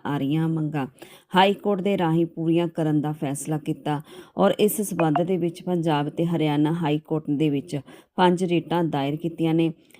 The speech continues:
ਐਸੋਸੀਏਸ਼ਨ ਦੇ ਪ੍ਰਧਾਨ ਸੁਸ਼ੀਲ ਕੁਮਾਰ ਫੌਜੀ ਨੇ ਦੱਸਿਆ ਹੈ ਕਿ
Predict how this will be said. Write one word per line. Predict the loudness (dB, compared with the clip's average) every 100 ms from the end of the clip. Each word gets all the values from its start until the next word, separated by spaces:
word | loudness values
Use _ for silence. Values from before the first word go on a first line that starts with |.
| -2
ਐਸੋਸੀਏਸ਼ਨ | -2 0 -2 -2 -2 -2 -2
ਦੇ |
ਪ੍ਰਧਾਨ | 0 0 0 0 0
ਸੁਸ਼ੀਲ | -2 -4 0 0 0
ਕੁਮਾਰ | 0 0 0
ਫੌਜੀ | -2 -4 -2 0
ਨੇ | 0 0
ਦੱਸਿਆ | -2 -2 -2
ਹੈ | -2
ਕਿ | -2 -4